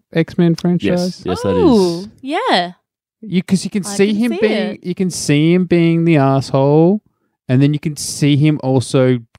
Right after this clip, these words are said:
Speaker 1: doing that change, like, where he's, like, broken away and he's like, "I'm going to fight and protect Merry
Speaker 3: Mm.
Speaker 1: and Pippin
Speaker 3: Mm-hmm.
Speaker 1: until my last breath."
Speaker 3: Yeah.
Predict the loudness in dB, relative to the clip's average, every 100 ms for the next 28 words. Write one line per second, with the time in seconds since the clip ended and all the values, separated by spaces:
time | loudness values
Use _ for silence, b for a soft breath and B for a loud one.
0 | _ 0 2 2 -2 -6 -10 -12 -8 -2
1 | 0 0 -2 -2 0 2 2 2 -2 -4
2 | -6 _ _ _ _ _ _ _ _ _
3 | _ _ _ -8 0 0 0 -2 0 -2
4 | -2 -6 -6 -6 -4 -8 -8 _ _ _
5 | -4 -4 0 0 0 -4 -10 -16 -6 -4
6 | -4 -12 _ _ _ -12 -10 -10 -12 -6
7 | -6 -6 -18 -18 _ _ _ _ -2 0
8 | -2 -4 -6 -6 -4 -4 -6 -6 -6 -4
9 | -4 -4 -6 -4 -2 -2 -2 -4 -6 -6
10 | -6 -6 -10 -16 _ b b b b -14
11 | -12 -12